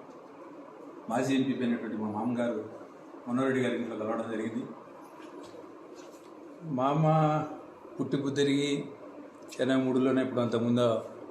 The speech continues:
ఓటు హక్కు వస్తే ఇంతవరకు కాంగ్రెస్ పార్టీ, కాంగ్రెస్ పార్టీ తర్వాత వైఎస్ఆర్ కాంగ్రెస్ పార్టీకే ఓటేసాడు తప్ప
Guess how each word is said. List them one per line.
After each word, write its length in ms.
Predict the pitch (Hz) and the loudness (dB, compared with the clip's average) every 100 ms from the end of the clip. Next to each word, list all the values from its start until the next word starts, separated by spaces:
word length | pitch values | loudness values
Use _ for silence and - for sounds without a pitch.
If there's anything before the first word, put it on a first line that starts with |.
| - | -2
ఓటు 180 | 127 131 | 0 2
హక్కు 220 | 131 123 | 0 0
వస్తే 440 | 117 131 110 104 - - - - - - | 2 4 4 2 -6 -12 -16 -16 -16 -4
ఇంతవరకు 720 | 120 131 143 143 143 143 139 - | 0 4 6 6 6 6 4 6
కాంగ్రెస్ 380 | 127 131 139 - | 4 6 4 4
పార్టీ, 240 | 127 139 | 4 4
కాంగ్రెస్ 420 | 123 123 127 - | 4 4 2 0
పార్టీ 160 | 127 117 | 0 0
తర్వాత 240 | 120 120 | 2 4
వైఎస్ఆర్ 340 | 117 120 120 120 | 4 4 4 2
కాంగ్రెస్ 420 | 123 120 117 - | 2 0 0 0
పార్టీకే 320 | 120 123 127 | 0 0 0
ఓటేసాడు 440 | 117 110 107 123 107 | 2 2 0 0 0
తప్ప 240 | 107 | 0